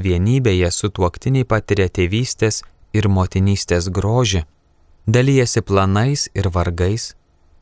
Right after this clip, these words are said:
troškimais ir rūpesčiais, mokosi vienas kitu rūpintis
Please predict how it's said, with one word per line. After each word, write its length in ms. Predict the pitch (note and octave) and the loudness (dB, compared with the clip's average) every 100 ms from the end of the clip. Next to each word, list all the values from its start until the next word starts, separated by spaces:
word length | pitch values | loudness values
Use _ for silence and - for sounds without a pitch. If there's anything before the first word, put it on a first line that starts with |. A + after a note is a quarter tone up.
| - | -2
troškimais 760 | A#2 A2+ - - D3+ C#3+ - - | 0 2 0 0 0 0 -2 -2
ir 160 | G2+ | -2
rūpesčiais, 1000 | - F#2+ G2+ B2+ - F2+ - - D#2+ - - _ _ _ - - | -2 -4 -2 -2 -2 -4 -6 -6 -8 -8 -14 _ _ _ -18 -2
mokosi 600 | A2 A2 - F#2+ - G2 | 2 2 2 -2 -2 -2
vienas 400 | G#2 G2+ F#2+ - | 0 2 0 -2
kitu 360 | - F#2 F2+ F2 | -4 -2 -2 0
rūpintis 640 | A2+ C#3 A2 G2 G2 F#2+ | -2 0 -2 0 0 -2